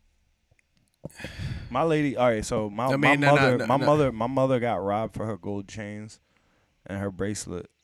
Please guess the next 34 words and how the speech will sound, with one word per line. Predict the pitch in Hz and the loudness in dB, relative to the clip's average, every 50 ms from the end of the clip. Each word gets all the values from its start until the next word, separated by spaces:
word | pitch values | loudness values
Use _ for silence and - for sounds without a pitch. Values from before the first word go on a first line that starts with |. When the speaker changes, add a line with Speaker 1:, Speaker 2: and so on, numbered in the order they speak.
| _ - | _ -12
Speaker 1:
and | 104 101 95 | -10 -8 -6
her | 98 98 95 | -6 -6 -6
money | 98 98 98 98 98 87 90 101 101 _ _ _ _ _ _ _ _ _ _ _ _ _ _ - | -8 -8 -10 -10 -10 -12 -14 -16 -18 _ _ _ _ _ _ _ _ _ _ _ _ _ _ -14
and | - 98 90 | -12 -10 -8
her, | 95 92 87 - | -6 -6 -6 -6
uh, | - 87 87 85 82 | -6 -6 -4 -4 -6
tokens | - - 101 104 - - 92 87 90 90 - - _ _ _ _ _ _ _ - | -6 -8 -8 -8 -10 -12 -14 -16 -18 -20 -20 -20 _ _ _ _ _ _ _ -12
at, | - 87 80 - - | -10 -10 -10 -10 -10
uh, | 73 85 85 82 82 78 76 76 - 92 - _ _ _ _ _ _ _ _ - 87 | -12 -10 -10 -8 -10 -10 -10 -12 -14 -18 -20 _ _ _ _ _ _ _ _ -18 -12
B | 80 95 92 92 | -10 -10 -8 -8
N | 92 92 | -10 -10
O | 90 82 69 - - - - _ _ _ _ _ _ _ _ _ _ _ _ _ _ _ | -10 -10 -10 -12 -16 -20 -20 _ _ _ _ _ _ _ _ _ _ _ _ _ _ _
at, | - 78 80 78 69 - _ - | -12 -10 -10 -10 -10 -12 _ -16
um, | 80 80 80 78 78 73 73 73 73 76 78 80 82 82 85 85 87 85 | -14 -14 -14 -14 -14 -16 -16 -18 -20 -20 -20 -20 -20 _ _ _ -20 -18
nine | 80 80 82 85 87 85 | -14 -12 -10 -10 -10 -12
thirty | - - 82 76 73 71 - 98 107 - | -12 -12 -12 -12 -12 -14 -18 -20 -20 -20
at | - 76 73 | -20 -20 -18
night | 76 78 73 67 - _ _ _ _ - | -16 -16 -16 -16 -18 _ _ _ _ -20
in | 80 78 | -18 -18
front | - 82 80 76 | -16 -16 -14 -12
of | 67 | -12
everybody, | 76 80 76 76 71 73 67 65 65 - - | -12 -12 -12 -14 -16 -16 -16 -16 -16 -18 -20
and | - 71 73 | -20 -20 -20
nobody | 78 80 78 80 76 76 73 | -18 -16 -14 -12 -12 -14 -14
did | 69 73 69 65 - | -16 -18 -20 -20 -18
shit | - - - 73 76 73 - _ - | -16 -16 -16 -14 -16 -16 -16 _ -20
and | 69 69 - | -20 -20 -18
said | - 67 69 67 64 - | -16 -14 -14 -16 -14 -16
shit. | - - - 62 64 - - _ _ _ - | -18 -18 -18 -18 -20 -20 -20 _ _ _ -16
Everybody | 76 78 78 76 76 71 67 - - | -14 -14 -14 -14 -14 -16 -16 -16 -18
right | 69 69 71 - | -18 -18 -20 -20
there. | 69 67 - _ _ _ _ _ _ _ _ _ _ - | -20 -20 -20 _ _ _ _ _ _ _ _ _ _ -14
And | - 101 98 95 | -12 -10 -6 -4
then | 113 117 117 110 107 107 104 | -4 -4 -4 -4 -8 -10 -12